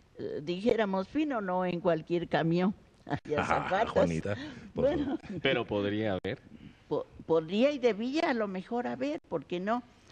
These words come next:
Speaker 1: Lo que pasa es que esto es cuestión también de tipo económico o de, de también clasista.
Speaker 2: Sí.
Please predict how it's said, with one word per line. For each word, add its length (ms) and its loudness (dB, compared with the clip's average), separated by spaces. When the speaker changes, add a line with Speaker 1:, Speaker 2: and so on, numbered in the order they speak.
Speaker 1:
Lo 200 2
que 140 -2
pasa 340 -2
es 80 -6
que 760 2
esto 280 -4
es 120 -2
cuestión 460 -8
también 380 -8
de 160 -10
tipo 240 -12
económico 840 -2
o 100 2
de, 440 -4
de 420 0
también 380 -2
clasista. 840 0
Speaker 2:
Sí. 340 2